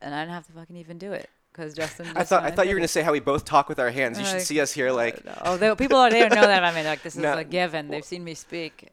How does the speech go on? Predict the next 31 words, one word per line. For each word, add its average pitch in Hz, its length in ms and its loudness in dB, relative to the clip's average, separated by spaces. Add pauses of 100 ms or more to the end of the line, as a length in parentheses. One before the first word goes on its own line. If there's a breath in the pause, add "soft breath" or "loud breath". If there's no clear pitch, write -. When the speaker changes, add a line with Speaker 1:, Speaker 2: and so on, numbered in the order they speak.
(100)
Speaker 1:
uh, 71 440 -14
but 151 280 -6 (640 soft breath)
I 160 160 -4
mean, 180 100 -6
that's 196 220 2
it. 214 180 2
Like, 165 180 -2
what 226 120 6
I 226 60 8
want, 240 280 0
what 208 180 -2
I'm 220 160 4
gonna 269 180 -2
do 208 240 -2
though 180 380 2
is 180 640 -4 (400 loud breath)
I'm 202 60 -10
gonna 240 80 -4
wrap 240 180 4
us 214 140 -8
up, 214 280 4
but 165 360 -2 (320)
the 165 80 -12
way 180 220 2
I 180 40 0
wrap 175 200 -2
us 156 100 -10
up, 160 240 -4
two 220 180 -10
questions. 131 640 -8
One, 180 640 2